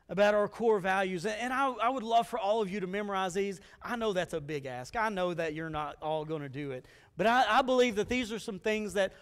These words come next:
not only we need to believe as a church, but as individuals, we could live these out in our lives, and I believe that we would be fulfilling the gospel in our lives. As number one is Jesus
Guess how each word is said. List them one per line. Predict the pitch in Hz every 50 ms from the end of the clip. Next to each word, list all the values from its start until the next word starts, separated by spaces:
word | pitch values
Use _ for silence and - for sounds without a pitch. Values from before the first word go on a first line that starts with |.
| - _
not | - 185 220 240
only | 247 233 226 220 214
we | 208 202 233 233
need | 226 214 214 196 -
to | 208
believe | 180 190 202 196 208 202 196
as | 185 160 156
a | 147
church, | - - 220 214 208 214 -
but | 185 190
as | 202 196 208 190
individuals, | - 208 233 240 233 208 165 214 240 185 175 196 185 180 143
we | 165 180 254 240
could | - 226
live | 185 196 202 220 233 208 175
these | 165 214 220 208 170 -
out | - 185 190 208 202 196 - - _ - - - -
in | - 180 202
our | 202 190 190
lives, | 196 196 202 208 202 170 160
and | 196
I | 196 196
believe | 180 180 196 196 208 185
that | 202 202
we | 208 196 196 196
would | 190 170
be | 165 180
fulfilling | - 202 185 - - - 208 214 220 208 190
the | 175 165
gospel | 156 180 175 190 190 185 - - 190 180 151 - - - - - _ -
in | - 180 190
our | 185 185
lives. | 190 185 190 196 180 160
As | 165 160 160
number | 202 220 202 202
one | 202 196 202 208 202
is | 180 151
Jesus | 135 147 190 202 202 185 202 202 185 - -